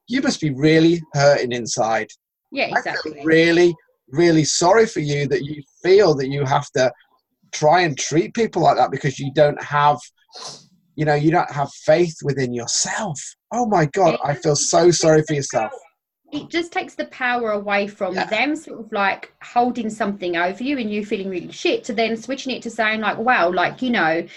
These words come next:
Speaker 2: you must be, like, a complete knob. Like, literally,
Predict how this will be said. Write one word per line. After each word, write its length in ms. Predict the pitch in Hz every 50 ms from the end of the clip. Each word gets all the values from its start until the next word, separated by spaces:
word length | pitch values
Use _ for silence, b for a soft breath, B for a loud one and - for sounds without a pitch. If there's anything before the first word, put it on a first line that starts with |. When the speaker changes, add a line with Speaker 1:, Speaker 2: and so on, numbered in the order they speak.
| B B B B
Speaker 2:
you 180 | - 214 254 277
must 260 | 285 269 254 - - -
be, 260 | 220 208 208 196 - 62 - -
like, 260 | - 208 196 185 - -
a 60 | 202
complete 460 | 202 - 208 180 - - 196 170 -
knob. 320 | 190 190 143 113 117 - -
Like, 360 | 208 190 170 156 156 143 - _ -
literally, 960 | 196 196 202 269 - - - - - 185 165 151 143 127 147 170 214 233